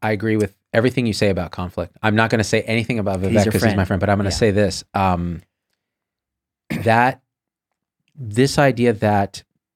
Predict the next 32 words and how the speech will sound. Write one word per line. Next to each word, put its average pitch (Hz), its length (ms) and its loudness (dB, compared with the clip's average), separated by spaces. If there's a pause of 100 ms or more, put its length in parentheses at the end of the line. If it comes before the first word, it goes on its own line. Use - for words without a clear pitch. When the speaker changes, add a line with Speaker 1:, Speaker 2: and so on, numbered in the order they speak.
(480)
Speaker 1:
money 107 400 2
doesn't 104 320 2
influence 95 580 0
us 92 220 0
or 92 80 0
favors 95 340 0
don't 90 140 0
influence 87 480 -4
us 82 240 -4
is 87 240 -4
absol-, 98 500 0
absolute 101 540 0
bullshit. - 460 -8 (400)
It 107 120 2
influences 113 640 0
us 95 240 2 (100)
consciously 139 720 0
and 113 240 2
subconsciously. - 800 -6 (260)
When 101 160 -2 (100)
I 107 160 4
was 147 200 4
training 123 520 0
in 107 260 0
the 113 120 4
late 110 320 2
nineties 101 600 0 (380)
at 113 200 -2
Stanford, 87 640 -2
Pfizer 107 500 2
would 95 240 -2
provide 104 520 2